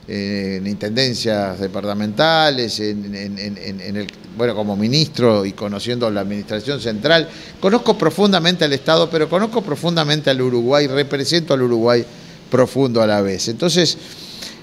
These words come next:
este, hoy tenemos una, una gran oportunidad, creo que lo tiene la ciudadanía del interior, y, y con todo eso aspiramos entonces a ganar la elección del treinta de junio, que estamos muy contentos como viene la campaña,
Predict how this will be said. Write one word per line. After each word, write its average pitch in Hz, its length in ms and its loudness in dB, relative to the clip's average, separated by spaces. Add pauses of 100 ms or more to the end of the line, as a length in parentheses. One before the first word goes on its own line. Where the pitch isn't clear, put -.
este, 147 560 2
hoy 175 200 2
tenemos 185 500 0
una, 135 340 0
una 131 300 0
gran 156 280 2
oportunidad, 165 720 0
creo 135 220 0
que 120 100 0
lo 110 300 -2
tiene 131 440 0
la 107 140 0
ciudadanía 127 640 4
del 123 220 2
interior, 185 560 4 (580)
y, 131 380 4
y 135 140 2
con 156 340 2
todo 214 320 6
eso 220 440 4
aspiramos 151 640 0
entonces 151 560 -4
a 127 80 0
ganar 123 360 0
la 151 120 2
elección 151 360 -2
del 151 120 2
treinta 143 380 2
de 160 100 6
junio, 165 380 4
que - 80 -4
estamos 190 320 -4
muy 196 180 -4
contentos 131 480 -4
como 101 240 -4
viene 135 240 -2
la 143 140 2
campaña, 160 640 0